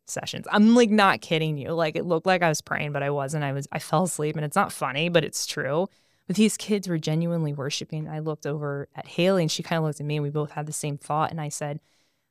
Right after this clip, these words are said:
"That is the f-, would be the fruit of a godly marriage for me. Like, that would bring me more joy than anything in the world if my husband and I were worshiping, and we look next to us, and we, we saw our kids genuinely worshiping Jesus and loving him at an age where, like,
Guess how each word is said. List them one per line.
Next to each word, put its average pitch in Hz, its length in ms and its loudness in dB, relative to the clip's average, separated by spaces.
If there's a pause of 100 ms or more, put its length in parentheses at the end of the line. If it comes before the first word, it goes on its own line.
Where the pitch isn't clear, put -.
(180)
"That 175 500 2 (460)
is 185 200 -2
the 180 60 0
f-, - 180 -8
would 180 240 2
be 170 160 0
the 160 120 2
fruit 147 480 -6 (220)
of 160 180 -8
a 165 80 -2 (140)
godly 147 360 -4
marriage 127 380 -12
for - 80 -14
me. 143 160 -6
Like, 160 180 -2
that 170 240 6
would 180 320 2
bring 175 340 2
me 170 180 2
more 156 480 4
joy 156 680 -2 (100)
than 165 220 -4
anything 175 480 -2
in 180 60 0
the 170 100 2
world 151 300 2
if - 40 -20
my 160 60 -10
husband 160 480 -6
and 160 100 -4
I 147 260 -4 (680)
were 170 220 2
worshiping, 156 560 -2
and 156 100 -2
we 156 100 0
look 160 260 -2
next 139 340 -4
to 160 80 -2
us, 143 200 -2
and 151 140 -8
we, 165 300 0
we 180 80 0
saw 165 180 -2
our 156 140 0
kids 156 400 -6
genuinely 160 600 0
worshiping 143 600 -8
Jesus 127 440 -8
and 165 180 0
loving 160 320 0
him 180 160 -2
at 165 100 -2
an 147 120 -6
age 143 260 -6
where, 147 160 -6
like, 143 160 -10